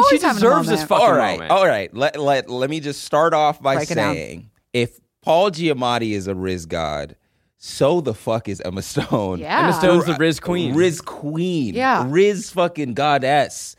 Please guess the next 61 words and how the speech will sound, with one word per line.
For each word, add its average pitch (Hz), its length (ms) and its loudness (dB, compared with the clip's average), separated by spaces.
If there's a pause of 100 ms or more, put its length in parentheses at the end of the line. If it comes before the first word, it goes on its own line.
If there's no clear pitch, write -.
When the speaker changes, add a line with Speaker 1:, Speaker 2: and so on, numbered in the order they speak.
Speaker 1:
And 294 140 -2
we 415 80 6
don't 571 160 -2
ever 480 120 0 (160)
know 302 60 0
shit 240 200 -2
about 190 200 2
her 185 80 0
personal 165 460 -4
life 156 260 -6
Speaker 3:
No, 110 440 2
Speaker 1:
anymore. 87 180 -2
Speaker 3:
no, 101 280 -2
no, 101 160 -4
no, 98 160 -6
no. 90 320 -4
Even 123 380 -2
though 107 320 0
you 98 220 -6
feel 110 400 -6
like 92 320 -6
you 90 120 -12
know 85 280 -8
her. - 380 -18
Speaker 1:
Yeah. 185 100 -8
Speaker 2:
Married 135 220 2
to 135 40 0
Speaker 3:
She's 147 120 -2
Speaker 2:
an 139 40 -2
Speaker 3:
fucking 139 120 0
Speaker 2:
S - 100 -6
N 131 40 -4
L 127 120 -2
Speaker 3:
crazy. 123 260 -2
Speaker 2:
writer. 135 160 -8 (500)
Speaker 3:
Oh, 113 380 0
sick. - 380 -6 (180)
Speaker 1:
She 285 240 -4 (140)
is 220 120 -2
Speaker 3:
Very 107 160 -2
Speaker 1:
married? 339 360 2 (420)
Speaker 3:
beautiful. - 0 -
Speaker 2:
Yeah. 269 200 -6 (300)
Speaker 3:
Yeah, 123 240 0
she - 160 0
has - 120 4
a - 60 -2
Speaker 1:
Since 262 120 -10
the 508 100 2
fuck 605 520 0
when? 349 140 -2 (320)
Speaker 3:
She 269 60 -2
has 214 120 -2
a 156 60 -4
kid, 262 460 -10
does 101 180 -10
Speaker 1:
No, 831 80 6
Speaker 3:
she 740 60 4
not? 196 260 0
Speaker 1:
she - 20 -2 (140)
doesn't. 277 460 0